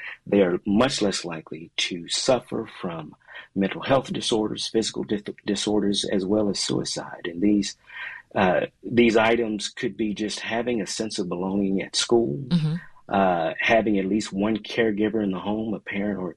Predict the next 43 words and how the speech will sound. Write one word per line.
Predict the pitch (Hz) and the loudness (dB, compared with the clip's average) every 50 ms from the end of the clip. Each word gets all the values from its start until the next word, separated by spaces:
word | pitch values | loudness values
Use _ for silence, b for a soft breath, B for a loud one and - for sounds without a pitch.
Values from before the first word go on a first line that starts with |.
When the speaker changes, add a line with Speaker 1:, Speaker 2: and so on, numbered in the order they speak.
| - - | -8 -2
Speaker 1:
caregiver | - 104 95 90 101 107 101 107 92 | 0 0 0 2 2 0 0 0 -2
that | 95 90 - | -2 -2 0
they | 95 92 90 | 0 0 0
feel | - - 92 90 85 | -2 -2 -2 -2 -2
safe | - - - 107 107 110 - - | -2 0 0 0 0 -2 -6 -6
with. | 62 - - - _ _ B B B B B B B B B _ - | -6 -6 -6 -8 _ _ B B B B B B B B B _ 2
But | - 107 98 | 4 4 4
again, | 92 90 113 135 143 127 101 98 | 4 4 4 4 6 4 4 2
what | 107 107 - | 0 0 0
they | 110 110 | 0 -2
found | 104 - - 117 113 107 107 104 95 98 98 - _ 104 | -2 -2 -2 -2 0 0 0 0 -2 -2 -4 -6 _ -4
that | 104 101 92 | -2 0 0
was | 95 85 95 | 0 0 0
most | 95 92 110 120 120 - - | 2 4 4 4 4 2 -2
important | 135 143 139 - - 135 - - - 85 - 80 - | -4 -4 -6 -4 -2 -2 -2 -2 -4 -8 -12 -10 -8
to | - - | -10 -10
protect | - - - - - - - - - | -10 -14 -6 -2 0 0 0 0 0
children | - - 85 73 - - - - - _ B B B B B B B B | -2 -4 -4 -6 -8 -12 -16 -20 -20 _ B B B B B B B B
in | 87 87 | -4 -2
terms | - 104 101 101 95 98 | 0 2 4 4 4 2
of | 92 82 - - - | 0 0 -2 -8 -2
their | 98 101 92 | 0 0 0
mental | 92 90 92 90 - 92 82 | 2 0 -2 -2 -4 -6 -6
health | - - 90 85 85 92 - _ _ B B B B B B B | -6 -8 -8 -10 -10 -14 -18 _ _ B B B B B B B
was | - 175 - | -4 -2 0
having | - - 117 117 110 117 113 107 - - | 4 4 4 4 6 4 4 2 2 0
an | 113 101 92 | -2 -2 -2
adult | 87 82 87 107 123 - 92 76 - - - - - _ | -2 0 2 4 4 4 2 0 -6 -10 -12 -12 -10 _
who | 98 92 | -6 -6
was | 90 80 87 | -6 -6 -6
not | 90 92 101 110 127 | -4 -4 -4 -4 -4
a | |
parent | 131 - - 98 87 80 80 - - - - - | -6 -8 -8 -8 -8 -8 -10 -14 -14 -16 -14 -14
and | 90 85 | -14 -12
who | 85 87 | -10 -10
was | 87 82 - | -10 -8 -6
not | 87 90 92 107 117 | -6 -2 0 0 -2
a | 104 | -2
caregiver | - - - 139 143 143 139 - 151 147 - 165 - - B B B B B B B B B _ | -2 0 2 2 2 0 -2 -4 -6 -6 -8 -12 -14 -14 B B B B B B B B B _
who | - 113 101 | 2 2 4
could | - 110 101 - | 4 2 0 2
provide | - 95 90 90 92 95 98 95 98 101 | -2 -2 0 0 0 2 2 0 0 -2
support, | - - - 101 - - - 95 90 85 80 - - - - | -2 -4 -4 -4 -6 -8 -2 0 0 0 -2 -4 -6 -6 -8